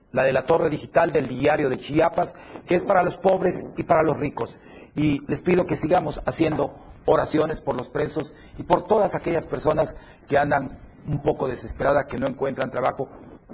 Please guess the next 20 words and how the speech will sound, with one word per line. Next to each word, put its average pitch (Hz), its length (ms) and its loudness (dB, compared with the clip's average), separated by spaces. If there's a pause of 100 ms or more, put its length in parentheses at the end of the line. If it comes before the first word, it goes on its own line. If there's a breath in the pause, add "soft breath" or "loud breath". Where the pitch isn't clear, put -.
(120)
Para 185 160 6
eso 147 200 0
está - 440 -2
la 131 100 0
luz 131 220 -4
de 127 80 -2
la 120 60 -4
esperanza. 110 440 -8 (600 loud breath)
Y 147 140 4
esta 170 280 2
otra 147 520 0
es - 380 0 (760)
por - 340 0 (1300)
los - 240 0
hermanos 139 480 0 (600)
y 123 80 -2
hermanas 131 460 -2 (520 soft breath)
de 131 500 0 (140)
Turquía, - 640 -8 (720)
porque 101 520 -12